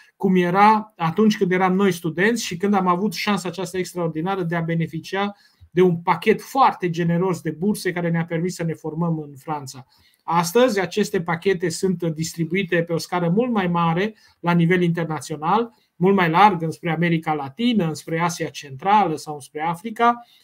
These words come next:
sau chiar înspre Asia de Sud-Est. Și, uh, Europa de Est, care s-a integrat oarecum în, în concertul european, în sistemul european, nu este o prioritate de dezvoltare pentru diplomația și pentru,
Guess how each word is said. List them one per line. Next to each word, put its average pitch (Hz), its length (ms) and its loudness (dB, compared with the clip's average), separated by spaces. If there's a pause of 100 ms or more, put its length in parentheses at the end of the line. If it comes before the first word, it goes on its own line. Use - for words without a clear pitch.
sau 156 180 -4
chiar 170 220 0
înspre 160 300 -4
Asia 160 240 -2
de 143 100 -6
Sud-Est. 180 540 -2 (380)
Și, 233 480 2
uh, 180 240 0
Europa 190 460 4
de 165 260 0
Est, 214 340 6
care 175 240 -2
s-a 170 180 -2
integrat 165 640 2
oarecum 175 440 0
în, 156 400 -2
în 156 160 -6
concertul 165 520 -2
european, 160 560 -2
în 180 60 -2
sistemul 165 440 -4
european, 151 520 -2 (300)
nu 208 220 4
este 202 340 4
o 180 60 4
prioritate 175 600 -2
de 170 140 2
dezvoltare 170 840 2
pentru 185 320 -6
diplomația 165 640 -6
și 165 120 -10
pentru, 165 440 -4